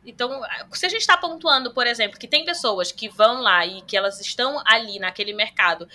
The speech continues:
não por conta própria, por uma série de outras condições, a gente tá discutindo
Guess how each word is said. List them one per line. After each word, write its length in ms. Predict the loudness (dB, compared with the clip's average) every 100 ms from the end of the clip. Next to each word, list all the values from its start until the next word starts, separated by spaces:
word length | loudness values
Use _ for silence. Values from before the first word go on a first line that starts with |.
| -20 -20 _
não 400 | -10 -2 0 0 -4
por 140 | -12
conta 280 | -10 -10 -14
própria, 460 | -6 -2 -2 -4
por 100 | -12
uma 120 | -10 -2
série 180 | -2
de 100 | 0
outras 280 | -6 -6 -10
condições, 960 | -8 -10 -10 -8 -2 -2 -2 -8 -14 -20 -20 -20 -10
a 60 | -6
gente 160 | -2
tá 80 | 0
discutindo 360 | -2 -4 -10